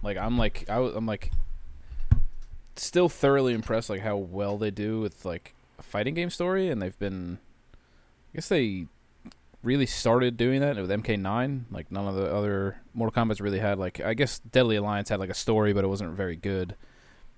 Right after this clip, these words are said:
Um, I guess what I mean to say is Mortal Kombat stories didn't really actually start becoming good until Mortal Kombat nine, and the fact that they were able to continue that trend all the way through to eleven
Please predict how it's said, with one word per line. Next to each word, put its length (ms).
Um, 540
I 80
guess 320
what 180
I 20
mean 200
to 60
say 380
is 100
Mortal 320
Kombat 100
stories 220
didn't 320
really 340
actually 240
start 240
becoming 260
good 180
until 200
Mortal 280
Kombat 140
nine, 400
and 240
the 60
fact 200
that 60
they 60
were 120
able 140
to 60
continue 380
that 120
trend 460
all 100
the 80
way 100
through 200
to 160
eleven 480